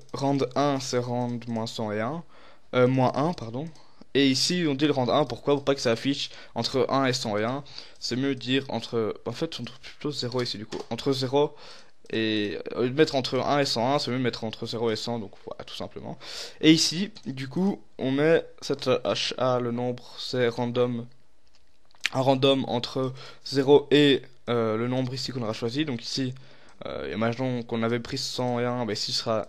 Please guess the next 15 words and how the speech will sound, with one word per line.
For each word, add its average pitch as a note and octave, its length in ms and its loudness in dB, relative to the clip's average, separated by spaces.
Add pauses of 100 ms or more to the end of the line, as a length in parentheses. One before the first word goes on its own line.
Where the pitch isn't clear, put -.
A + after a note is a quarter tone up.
(200)
ça - 140 -2
va G#2 40 2
être, - 400 -8
imaginons A2 280 -4
qu'ici - 220 -6
ça - 140 -6
va F#2 40 -4
être - 120 -14
écrit - 160 -10
cent F#2+ 220 -4
et F#2+ 40 0
un, C#3+ 140 -4 (380)
ok. C#3+ 180 -2 (720)
Donc, D3+ 440 2 (160)
euh, B2+ 800 6